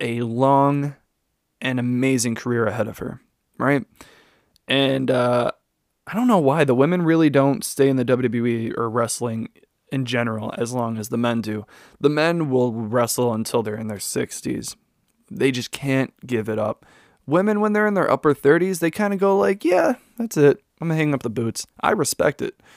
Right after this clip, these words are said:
The fact that they can walk away much easier for some reason,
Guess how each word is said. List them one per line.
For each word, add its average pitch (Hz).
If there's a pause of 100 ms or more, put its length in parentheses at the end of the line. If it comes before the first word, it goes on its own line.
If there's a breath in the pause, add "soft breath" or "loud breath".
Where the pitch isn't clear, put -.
(300 soft breath)
The 143
fact 190
that 160
they 160
can 131
walk 120
away 117
much 120
easier 127
for -
some 135
reason, 143